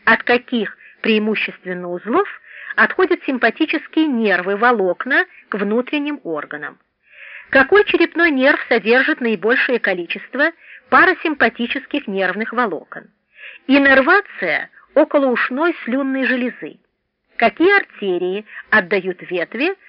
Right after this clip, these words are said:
к околоушной железе? Источники иннервации поднижнечелюстной и подъязычной слюнных желез. Какие артерии отдают ветви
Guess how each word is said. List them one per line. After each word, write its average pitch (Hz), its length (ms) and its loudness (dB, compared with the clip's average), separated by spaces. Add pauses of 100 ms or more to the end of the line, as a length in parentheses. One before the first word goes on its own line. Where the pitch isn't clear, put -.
(180)
к - 60 -6
околоушной 269 720 0
железе? 196 540 -10 (720)
Источники 359 680 2
иннервации 285 760 0 (120)
поднижнечелюстной 196 1500 -2 (440)
и 339 120 6
подъязычной 320 1040 0 (120)
слюнных 208 480 -4
желез. 180 360 -4 (1000)
Какие 262 320 4
артерии 269 540 4
отдают 202 460 0
ветви 202 540 -2